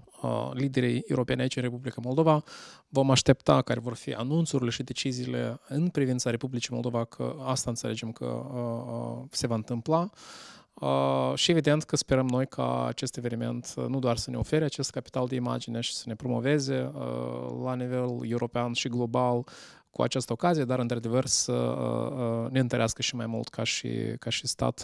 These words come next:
european, uh, și să ne ofere și mai multe motivații și direcții în a ne, uh, moderniza, în a ne tra-, tra-, transforma și a deveni într-adevăr, uh, uh, o insulă de stabilitate, dacă, dacă doriți, în viitor. Mersi încă o dată tuturor celor care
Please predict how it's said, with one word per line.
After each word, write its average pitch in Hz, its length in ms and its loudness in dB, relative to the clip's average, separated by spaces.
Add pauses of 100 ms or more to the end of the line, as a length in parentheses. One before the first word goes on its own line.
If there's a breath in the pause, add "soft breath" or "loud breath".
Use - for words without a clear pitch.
(120)
european, 127 640 2 (540 loud breath)
uh, 120 260 0
și 123 100 -2
să - 80 -6
ne 131 80 4
ofere 131 180 8
și - 100 6
mai 127 80 4
multe 123 220 0
motivații 113 680 -4
și - 260 -4
direcții 113 720 0
în 117 340 0
a 113 140 0
ne, 113 360 -2
uh, 113 60 2
moderniza, 113 560 2
în 113 80 0
a 110 120 -4
ne 113 60 -4
tra-, 123 280 -4
tra-, 117 320 -2
transforma 113 640 0 (880 loud breath)
și - 140 6
a 147 40 10
deveni 127 300 8
într-adevăr, 117 580 6
uh, - 280 -2
uh, 117 960 0
o 120 80 4
insulă 120 380 6
de 113 380 2
stabilitate, 113 840 -2
dacă, 110 520 -4
dacă 107 240 -2
doriți, 110 240 -4
în 107 60 -4
viitor. 104 340 -6
Mersi 135 220 2
încă 143 140 2
o 127 40 2
dată 123 240 2
tuturor 123 300 0
celor 120 220 -2
care 117 300 -2